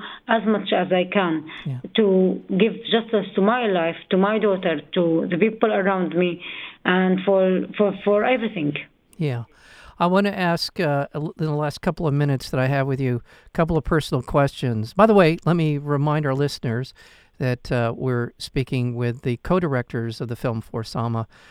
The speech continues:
Speaker 2: Wad Al-Khatib, as well as Edward Watts, the co-directors, and, uh, also the, the subjects and the, of, of the film, as well as the,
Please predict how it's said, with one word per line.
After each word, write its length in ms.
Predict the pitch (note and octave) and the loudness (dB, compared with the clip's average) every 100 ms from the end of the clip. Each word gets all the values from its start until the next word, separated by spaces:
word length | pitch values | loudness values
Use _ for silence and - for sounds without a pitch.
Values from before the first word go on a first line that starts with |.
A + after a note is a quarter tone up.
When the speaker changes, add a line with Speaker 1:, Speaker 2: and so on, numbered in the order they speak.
| - _ | -20 _
Speaker 2:
Wad 240 | C3+ C3 C3 | -2 0 0
Al-Khatib, 800 | B2 B2 - - B2 C3+ C3+ D3 _ _ - - - | -2 -2 -4 -8 -4 -2 -4 -6 _ _ -14 -8 -4
as 180 | B2+ | -2
well 180 | B2+ A#2+ | 0 0
as 160 | A#2+ A#2 | 0 -2
Edward 420 | C#3 C3+ A#2 A2 - _ _ _ _ | -4 -2 -4 -4 -10 _ _ _ _
Watts, 480 | C#3+ C#3+ D3+ - - | -2 0 0 -6 -18
the 60 | - | -8
co-directors, 640 | - A#2+ A2 G#2+ - A#2 - | -2 -2 -2 -4 -4 -6 -6
and, 340 | B2+ B2 A#2 A2+ | -4 -2 -2 -4
uh, 340 | C#3 C3+ A#2 - | -4 -4 -4 -4
also 420 | B2 - A#2+ A#2 | -6 -2 -2 -2
the, 140 | - | -6
the 260 | - B2+ A#2 | -6 -4 -4
subjects 580 | - D#3+ C#3 C#3 B2 - | 0 0 2 -2 -4 -6
and 340 | C3+ A#2+ A2+ | -4 -2 -2
the, 200 | A2+ B2+ - - | -4 -6 -10 -10
of, 300 | D#3 D3 C#3 - - | -6 -6 -8 -14 -8
of 140 | A#2+ | -6
the 80 | A#2+ | -6
film, 400 | - B2+ B2+ B2 | -4 -2 0 -2
as 200 | - A#2 | -4 -8
well 180 | B2 A2+ | -6 -4
as 180 | A#2 - | -6 -8
the, 220 | - B2 | -8 -8